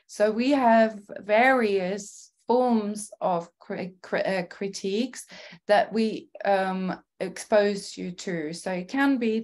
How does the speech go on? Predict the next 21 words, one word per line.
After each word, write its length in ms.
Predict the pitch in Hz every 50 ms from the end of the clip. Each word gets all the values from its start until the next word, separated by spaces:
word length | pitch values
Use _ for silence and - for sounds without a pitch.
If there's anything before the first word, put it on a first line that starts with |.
| -
that 200 | 185 180 - -
you 280 | 185 185 202 202 196 - -
are 140 | 185 180 180
paired 580 | - 208 226 226 208 196 185 180 190 196 190 - - - - _ _ _ _
with 400 | 185 208 202 185 185 190 185 - _ _ _ _
not 560 | 180 175 175 170 165 156 147 139 - - -
your 260 | 160 156 147 135 139 139
friend, 560 | - - 226 240 247 220 214 220 220 226 226 - - - _
someone 760 | - - - 226 240 254 262 240 247 269 294 277 247 233 220
<laughs> 60 | -
from 240 | 247 214 - 233 226
the 140 | 196 196 202
other 280 | 196 208 208 226 208
pathway, 800 | 202 - 208 170 156 165 190 190 - - 175 170 180 220 247 240 - - _ _ _ -
and 180 | 233 233 226
you 80 | 214 214
introduce 580 | 139 214 220 - - - - 226 226 226 220
your 120 | - 190 196
project 640 | 190 _ - 220 208 208 208 214 202 196 196 - -
to 160 | - 185 180
them. 300 | 175 185 185 180 180